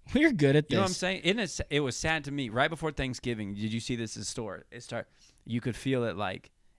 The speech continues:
Speaker 2: is this about to get crazy again
Speaker 1: Yeah.
Speaker 2: in the grocery store?
Speaker 1: Yes.
Speaker 2: And they freaking threw their signs up so fast. You can only get one milk.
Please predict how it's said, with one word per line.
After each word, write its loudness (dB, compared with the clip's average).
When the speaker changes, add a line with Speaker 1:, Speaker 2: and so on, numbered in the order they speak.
Speaker 2:
is -6
this -6
about -6
to -10
get -6
crazy -6
again -2
Speaker 1:
Yeah. 8
Speaker 2:
in 4
the 2
grocery -8
store? -6
Speaker 1:
Yes. 0
Speaker 2:
And -2
they -2
freaking -6
threw -6
their -4
signs -8
up -12
so -6
fast. -10
You -12
can -8
only -4
get -4
one -4
milk. -8